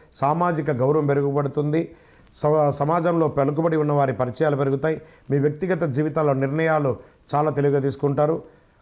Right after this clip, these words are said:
గౌరవం పెరుగుతుంది. కుటుంబ జీవితంలో మీకు అన్ని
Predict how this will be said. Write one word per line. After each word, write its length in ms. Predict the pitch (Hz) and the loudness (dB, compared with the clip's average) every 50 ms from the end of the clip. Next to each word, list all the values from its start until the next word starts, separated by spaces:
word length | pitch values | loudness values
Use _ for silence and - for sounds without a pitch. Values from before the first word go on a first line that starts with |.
| - 135 117 110 | -8 -4 0 2
గౌరవం 340 | 131 156 175 180 175 170 156 139 | 4 4 4 4 2 2 2 2
పెరుగుతుంది. 560 | 139 143 139 151 143 147 147 147 151 156 165 - - - _ _ _ _ _ _ _ _ _ _ _ - | 0 2 0 0 0 -2 -2 -2 0 -2 -2 -4 -6 -12 _ _ _ _ _ _ _ _ _ _ _ -4
కుటుంబ 260 | 175 180 170 185 202 175 143 | -2 -2 0 0 0 0 2
జీవితంలో 460 | 175 170 165 165 170 160 156 151 156 143 147 | 2 2 2 2 0 0 2 0 0 0 0
మీకు 220 | 143 139 135 135 127 127 127 127 - - - _ - 120 | -2 0 -2 -2 -2 -2 -4 -6 -12 -20 -20 _ -6 -4
అన్ని 200 | 131 156 175 180 | -2 0 2 2